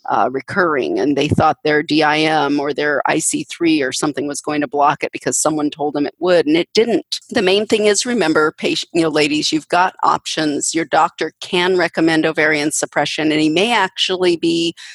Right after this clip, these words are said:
more appropriate if he recommends it, but he may not know the latest updates from the large oncology groups that are starting to send out bulletins. Hey,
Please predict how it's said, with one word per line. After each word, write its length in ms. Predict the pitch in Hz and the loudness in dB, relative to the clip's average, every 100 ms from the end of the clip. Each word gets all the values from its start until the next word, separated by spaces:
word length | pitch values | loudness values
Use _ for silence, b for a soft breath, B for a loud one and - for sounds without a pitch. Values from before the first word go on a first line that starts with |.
| B - | B 2
more 200 | 190 175 | 2 2
appropriate 760 | - - 247 381 240 156 - | -2 0 0 0 0 2 0
if 120 | 139 | -4
he 100 | 208 | -4
recommends 560 | 151 139 151 139 135 151 | 0 0 0 -2 0 0
it, 100 | - | 0
but 80 | 196 | -2
he 80 | 208 | 0
may 160 | 208 226 | 2 2
not 180 | 220 - | 0 -2
know 320 | 185 202 220 | 0 0 2
the 140 | 185 | 2
latest 380 | 165 143 156 - | 2 2 0 0
updates 520 | 147 - 135 - - | -2 0 0 0 -4
from 360 | - 143 117 120 B B B - | -4 -2 -4 -8 B B B -2
the 100 | 156 | 0
large 400 | 151 151 156 147 | 4 4 2 0
oncology 640 | 143 143 - 156 156 156 | -4 -4 0 2 0 -2
groups 360 | 143 139 131 - | -4 -4 -4 -2
that 100 | 151 | 0
are 80 | 147 | 0
starting 380 | - 170 160 156 | 0 0 0 -2
to 80 | |
send 280 | 147 - 160 | -2 0 2
out 180 | 135 - | 0 0
bulletins. 640 | - 220 294 - 151 170 - | 0 2 2 0 -2 -4 -4
Hey, 400 | 202 233 170 | 0 2 0